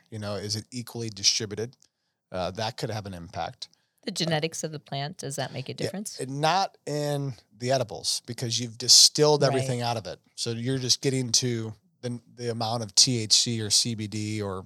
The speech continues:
Speaker 1: the cannabinoid itself. Um, so it matters in the plant itself. So we, uh, we, we actually just had a really cool testimony from a patient. Um, we have a strain called Slurricane. It's smells amazing. Th-, think about this. Back in the day,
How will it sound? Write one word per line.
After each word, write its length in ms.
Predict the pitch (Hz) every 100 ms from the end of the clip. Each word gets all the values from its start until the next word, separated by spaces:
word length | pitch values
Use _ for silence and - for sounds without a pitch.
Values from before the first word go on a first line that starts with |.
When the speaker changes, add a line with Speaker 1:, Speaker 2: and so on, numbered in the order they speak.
| -
Speaker 1:
the 80 | 107
cannabinoid 500 | - 110 104 104 95
itself. 320 | 90 - 85 _ _ _ _ _ _ -
Um, 420 | - 104 98 92 107 _
so 480 | - 117 117 117 -
it 160 | 117
matters 480 | 113 120 127 127 120
in 240 | - 131 120
the 80 |
plant 560 | 101 - 123 107 - -
itself. 380 | - - - 98
So 140 | - 151
we, 100 | 180
uh, 160 | 165
we, 220 | 156 185 160
we 140 | 190
actually 260 | 196 - 165
just 160 | 156
had 100 | 151
a 60 | 131
really 240 | 143 160
cool 220 | - 143
testimony 480 | 123 135 - 127 117
from 160 | 117 117
a 60 |
patient. 460 | 101 120 120 98 - _ _ _ _ _
Um, 320 | - 104 98 -
we 120 | - 151
have 280 | 160 123 -
a 120 | 127
strain 520 | - - 135 139 120
called 180 | 110 120
Slurricane. 720 | - 143 123 - 95 90 90
It's 220 | 110 - - _ _ _ - -
smells 720 | - - 127 123 123 113 -
amazing. 480 | 110 110 95 90 90
Th-, 140 | - - _ _ -
think 120 | 247
about 200 | 220 165
this. 380 | 151 - - - _
Back 260 | 135 190 240
in 60 |
the 100 | 214
day, 480 | 151 147 113 104 98